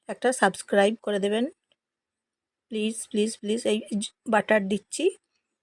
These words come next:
ভেজে নিচ্ছি। ওটস, আম রেসিপি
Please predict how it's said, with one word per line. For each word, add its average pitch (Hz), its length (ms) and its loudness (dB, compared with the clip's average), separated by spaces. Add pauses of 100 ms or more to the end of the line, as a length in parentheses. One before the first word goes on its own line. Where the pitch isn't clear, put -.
ভেজে 214 300 4
নিচ্ছি। 208 380 -2 (420)
ওটস, 226 400 0 (640)
আম 214 280 0 (720)
রেসিপি 208 460 -4